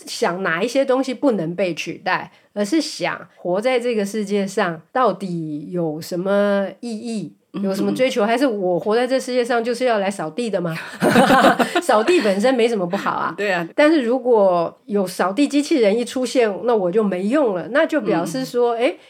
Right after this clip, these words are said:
Speaker 1: 那我存在的这个价值里面，我的这个方向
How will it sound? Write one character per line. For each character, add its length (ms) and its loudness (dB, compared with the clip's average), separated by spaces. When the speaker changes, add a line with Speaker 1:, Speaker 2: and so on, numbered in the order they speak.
Speaker 1:
那 160 4
我 320 -2
存 320 -4
在 240 0
的 140 -4
这 140 2
个 100 -2
价 320 -2
值 200 -10
里 140 -4
面， 580 -4
我 220 -10
的 140 -2
这 100 -2
个 120 0
方 260 -2
向 320 -2